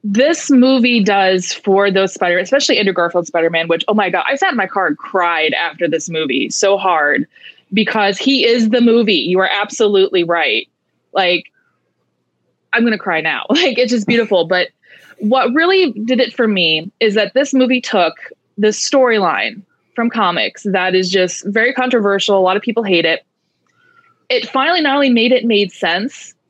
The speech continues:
it presented it in a way that opens so many crazy doors, but it gave so much humanity to it. Like, the, uh,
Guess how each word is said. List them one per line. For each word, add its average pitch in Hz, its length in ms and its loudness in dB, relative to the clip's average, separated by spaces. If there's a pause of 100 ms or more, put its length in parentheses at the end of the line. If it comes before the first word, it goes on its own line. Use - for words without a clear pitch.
(480)
it 214 200 -2
presented 254 400 0
it 294 100 0
in 240 60 0
a 240 100 2
way 180 540 2
that 175 560 -4 (1040)
opens 240 440 0
so 320 200 -2
many 339 180 0
crazy 240 420 2
doors, 196 520 2
but 214 200 0
it 214 120 0
gave 247 200 2
so 285 240 -2
much 285 460 0 (1400)
humanity 233 760 2
to 160 240 0
it. - 220 -2
Like, 180 420 0 (680)
the, 220 260 2 (340)
uh, 247 80 0